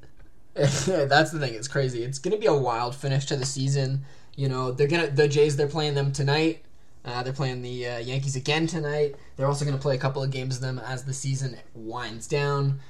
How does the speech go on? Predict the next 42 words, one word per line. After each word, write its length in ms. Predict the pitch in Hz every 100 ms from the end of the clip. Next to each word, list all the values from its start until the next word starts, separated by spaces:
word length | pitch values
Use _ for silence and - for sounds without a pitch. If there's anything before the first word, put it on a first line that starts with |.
| - -
They 80 |
got 100 | 139
the 80 | -
Orioles 500 | - 135 143 143 143
coming 280 | - 135 131
up 160 | 131 123
as 120 | 131
their 140 | 123
next 280 | 123 135 -
trip, 260 | 147 147 135
which 160 | 139
hopefully 800 | - - 135 135 139 170 185 208
will 200 | 214 247
be 300 | - 262 247
some 340 | - 226 233
W's, 760 | 185 196 202 214 214 220 226 190
but 300 | 156 147 - - - - - -
it's 100 | 147
gonna 160 | 156 202
be 120 | 185
a 60 | 175
wild 320 | 143 139 131
race 220 | 127 135
for 120 | 127
the 80 | 120
Jays 340 | 117 123 127
to 100 | -
see 180 | 131 131
if 120 | 123
they 140 | 131 127
can 180 | 123 131
prove 340 | 156 156 143
Matt 320 | 135 135 -
wrong 460 | 127 127 135 151 156 - -
and 140 | 113 139
find 240 | 135 147
their 160 | 156 165
way 400 | 160 165 151 -
into 260 | 135 147 170
that 180 | 180 143
wild 260 | 170 196
card. 260 | - 107